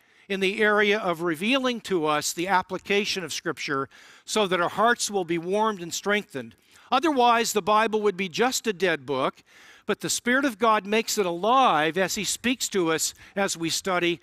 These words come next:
and have it taught to us. Now, there's another area where God speaks to us, which I think is extremely important, and this is in the area of guidance. And if you have a Bible, please turn,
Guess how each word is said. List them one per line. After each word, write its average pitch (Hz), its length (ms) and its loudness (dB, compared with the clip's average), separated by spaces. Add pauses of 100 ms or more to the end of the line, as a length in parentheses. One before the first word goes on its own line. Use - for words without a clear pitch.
(180)
and 165 140 -8
have 160 160 0
it 151 140 -10
taught 147 260 -2
to 113 200 -14
us. - 280 -18 (800)
Now, 247 100 4
there's 247 200 2
another 294 340 2
area 208 440 4
where 180 240 0
God 165 300 0
speaks - 380 -4
to 180 180 0
us, - 180 -2
which 165 160 -6
I 247 160 4
think - 240 -4
is 165 140 -4
extremely 220 560 -4
important, 156 640 -4 (420)
and 165 160 -4
this 214 200 0
is 202 120 -2
in 220 80 -2
the 214 140 0
area 190 300 2
of 143 140 -6
guidance. 156 580 -2
And 151 80 -12
if 139 100 -20
you 170 80 -10
have 240 380 -4
a 208 80 -6
Bible, 175 340 0
please 233 320 -4
turn, 180 420 0